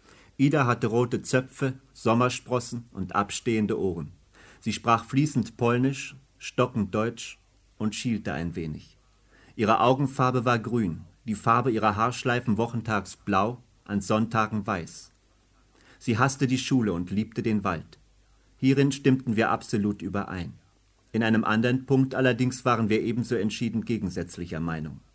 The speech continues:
Dieser Punkt war Onkel Paul, genauer, jene Funktion, um die er als Förster neben Biertrinken und Skat mit den Wilddieben nun mal schlecht rumkam. Ich meine das Schießen. Ida fand Schießen im Wald nix gut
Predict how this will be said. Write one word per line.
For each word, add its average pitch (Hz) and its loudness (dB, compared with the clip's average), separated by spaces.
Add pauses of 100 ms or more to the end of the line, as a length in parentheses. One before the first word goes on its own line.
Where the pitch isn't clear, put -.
(640)
Dieser 120 4
Punkt 131 2
war 123 2
Onkel 110 -2
Paul, 87 -4 (280)
genauer, 98 2 (380)
jene 127 8
Funktion, 120 4
um 110 2
die 120 4
er 113 4
als 98 -2
Förster 113 2
neben 113 0
Biertrinken 120 0
und 95 0
Skat 120 2
mit 110 -2
den 98 2
Wilddieben 113 0
nun 107 2
mal 107 2
schlecht 117 -2
rumkam. 98 -2 (600)
Ich - -6
meine 104 4
das 104 -2
Schießen. - -6 (960)
Ida 123 6
fand 113 2
Schießen 131 2
im 110 2
Wald 113 2
nix 131 2
gut - -2